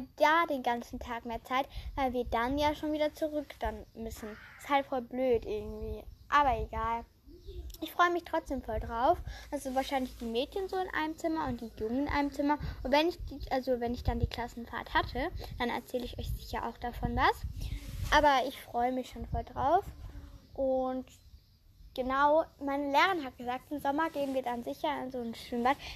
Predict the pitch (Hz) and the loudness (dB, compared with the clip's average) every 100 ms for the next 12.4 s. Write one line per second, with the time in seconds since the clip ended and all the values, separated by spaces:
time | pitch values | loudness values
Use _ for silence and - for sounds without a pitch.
0 | - 269 262 294 330 311 311 277 254 262 | 4 4 8 8 6 0 0 -2 -2 -6
1 | 226 214 - 269 - 247 254 269 254 233 | -4 -4 -6 -12 -4 -4 -2 -4 -6 -8
2 | 233 226 247 - 233 233 302 294 233 220 | -12 -12 -14 -14 -14 -10 -10 -8 -8 -6
3 | 226 - - 240 - - - - 240 285 | -6 -4 -8 -8 -8 -8 -10 -4 2 4
4 | - - - - - - - - - 262 | 2 -6 -20 -20 -20 -20 -18 -6 0 2
5 | 247 240 233 - - 226 240 - 285 302 | 2 -2 -4 -8 -2 0 0 -4 2 4
6 | 311 320 - - - 269 269 262 262 277 | 10 10 8 0 -2 2 4 2 -2 -4
7 | 269 269 247 247 233 220 233 - - 349 | -6 -8 -10 -8 -8 -10 -10 -10 -6 -2
8 | 320 - 262 254 240 - - - - - | -2 -2 -8 -8 -10 -14 -18 -20 -20 -20
9 | - - - 359 254 302 254 240 240 262 | -20 -6 0 6 6 6 -2 -6 -6 -10
10 | - 339 - 254 240 - 226 226 247 262 | -10 -12 -10 -12 -12 -14 -12 -10 -6 -4
11 | 277 - - 381 285 285 349 - 381 330 | -6 -10 -14 -8 2 4 4 2 -2 0
12 | 277 254 302 | 2 4 2